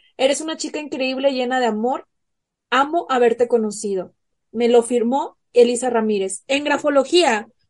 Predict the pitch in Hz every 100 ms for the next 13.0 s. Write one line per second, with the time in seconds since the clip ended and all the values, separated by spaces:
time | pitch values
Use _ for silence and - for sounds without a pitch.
0 | _ 277 277 302 320 320 277 269 294 277
1 | - _ _ _ _ - 247 262 285 330
2 | 254 311 320 262 240 247 247 233 220 240
3 | 269 294 277 220 208 220 240 254 220 220
4 | 240 233 247 233 226 247 247 254 269 269
5 | - 269 262 277 262 247 254 - 269 339
6 | 349 240 - 339 320 247 247 _ _ _
7 | _ _ _ _ _ _ _ _ _ 269
8 | 269 269 269 277 269 247 247 240 247 226
9 | - 233 240 220 240 240 - 190 - _
10 | _ _ _ _ _ - 269 269 - 254
11 | 269 262 - - 285 277 262 254 240 202
12 | _ _ _ _ _ _ 262 269 269 269